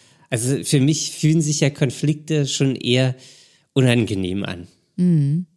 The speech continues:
Speaker 1: Ich find, das, ich mag's einfach nicht.
Speaker 2: Naja, es ist immer die Sache, ob man selbst den Konflikt hat, also das Problem, oder eine andere Person.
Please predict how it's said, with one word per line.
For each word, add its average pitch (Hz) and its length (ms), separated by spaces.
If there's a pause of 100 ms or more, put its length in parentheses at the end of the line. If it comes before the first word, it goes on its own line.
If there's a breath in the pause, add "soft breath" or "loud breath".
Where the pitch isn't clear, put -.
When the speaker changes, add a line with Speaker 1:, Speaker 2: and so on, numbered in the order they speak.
(600)
Speaker 1:
Ich 117 200
find, 131 240
das, 131 140
ich 135 240
mag's 117 340
einfach 92 360
nicht. - 400 (1040 loud breath)
Speaker 2:
Naja, 170 360
es - 140
ist 196 160
immer 190 260
die 185 120
Sache, 180 360
ob 185 160
man 185 200
selbst 170 480
den 202 180
Konflikt - 840
hat, 214 340
also 185 260
das 185 240
Problem, 185 560
oder 180 320
eine 170 160
andere 185 360
Person. 147 680